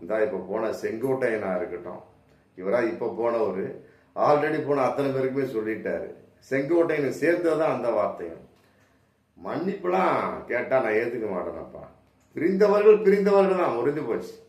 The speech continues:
சேர்க்கவெல்லாம் முடியாது. நீ என்ன தலையில தண்ணி குடிச்சாலும் சரி.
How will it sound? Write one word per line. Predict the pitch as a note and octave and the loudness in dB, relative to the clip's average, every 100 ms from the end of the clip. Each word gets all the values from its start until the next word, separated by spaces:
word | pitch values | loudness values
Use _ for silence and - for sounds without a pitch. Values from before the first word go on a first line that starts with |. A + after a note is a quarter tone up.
| _ _ _ _ - | _ _ _ _ -4
சேர்க்கவெல்லாம் | C3 C#3 C#3+ C#3+ D3 | 0 2 4 4 2
முடியாது. | B2 B2+ A#2+ G2 - - _ _ _ | 2 4 4 2 -4 -16 _ _ _
நீ | G2+ | -2
என்ன | A2 C3 | 0 0
தலையில | C3 A2+ A#2 A#2+ C#3 - | 0 0 2 2 2 0
தண்ணி | A2+ B2 | 0 0
குடிச்சாலும் | A#2+ A2 F#2+ G2+ G2 | -2 -2 -4 -4 -4
சரி. | D#2+ D2 - | -6 -10 -12